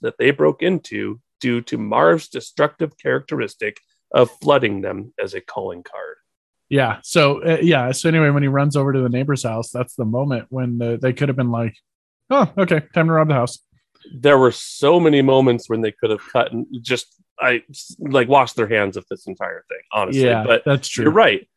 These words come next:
Speaker 1: Like, this was their whole goal was that, but they, I mean, they just saw red, I think, at some point.
Speaker 2: Marv saw red when his hand, oh no, it was after the blowtorch in the head. That's
Speaker 1: He
Speaker 2: when he
Speaker 1: literally
Speaker 2: saw
Speaker 1: saw red when he
Speaker 2: Yeah.
Speaker 1: looked at his hand.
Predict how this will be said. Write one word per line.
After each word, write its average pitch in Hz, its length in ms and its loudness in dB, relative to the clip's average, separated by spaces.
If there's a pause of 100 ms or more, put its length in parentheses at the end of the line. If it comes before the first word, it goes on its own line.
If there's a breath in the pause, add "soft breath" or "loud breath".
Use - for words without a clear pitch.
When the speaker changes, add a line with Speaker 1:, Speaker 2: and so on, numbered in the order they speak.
(120)
Speaker 1:
Like, 143 220 2
this 190 200 2
was 196 180 0
their 180 180 6
whole 170 300 4
goal 165 320 2
was 127 220 2
that, 151 160 -4 (180)
but 135 160 0
they, 135 160 -4 (180)
I 127 80 0
mean, 127 380 -2
they 131 120 -2
just 139 220 -8
saw 113 160 4 (140)
red, 104 320 2
I 95 80 -4
think, 101 240 -8
at 101 140 -12
some 123 220 0
point. 98 340 -4 (300)
Speaker 2:
Marv 139 300 2
saw 113 200 2
red 110 580 2 (220)
when 113 400 0
his 110 500 -2
hand, 107 680 -4 (200)
oh 127 180 0
no, 165 260 4
it 131 80 0
was 147 160 2
after 147 240 0
the 127 80 2
blowtorch 113 460 -2
in 104 60 -6
the 101 80 -4
head. 104 160 -10 (260)
That's 139 140 2
Speaker 1:
He 139 100 0
Speaker 2:
when - 20 0
he 147 40 8
Speaker 1:
literally 120 300 6
Speaker 2:
saw 123 120 4
Speaker 1:
saw 120 180 6
red 110 360 4
when 117 120 4
he 120 60 4
Speaker 2:
Yeah. 143 220 6
Speaker 1:
looked 127 160 2
at - 60 0
his - 140 -16
hand. 143 340 2